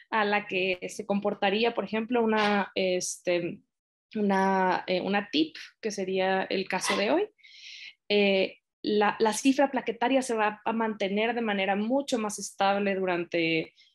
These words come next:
el embarazo y la... Eh, pero también considerar que el setenta por ciento de las trombocitopenias durante el embarazo van a ser trombocitopenias gestacionales. Sin embargo, si yo,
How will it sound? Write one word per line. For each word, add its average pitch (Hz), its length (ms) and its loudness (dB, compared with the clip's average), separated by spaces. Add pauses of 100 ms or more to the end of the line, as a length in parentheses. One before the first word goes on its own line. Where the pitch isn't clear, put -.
(120)
el 196 120 0
embarazo 208 600 2 (160)
y 294 440 2 (360)
la... 208 380 2
Eh, - 260 -4 (640)
pero 220 160 2
también 226 540 2
considerar 240 600 2
que - 300 -2
el 190 160 0
setenta 277 500 0
por 240 140 -2
ciento 202 240 -4
de 190 40 -6
las 185 180 -6
trombocitopenias 180 1160 -4
durante 220 460 2
el 220 80 0
embarazo 202 440 -2
van 196 140 -4
a 190 60 -4
ser 208 220 -8 (520)
trombocitopenias 196 840 -2
gestacionales. 208 1000 -4 (1160)
Sin 247 260 4
embargo, 240 520 4
si 202 220 -6
yo, 208 360 4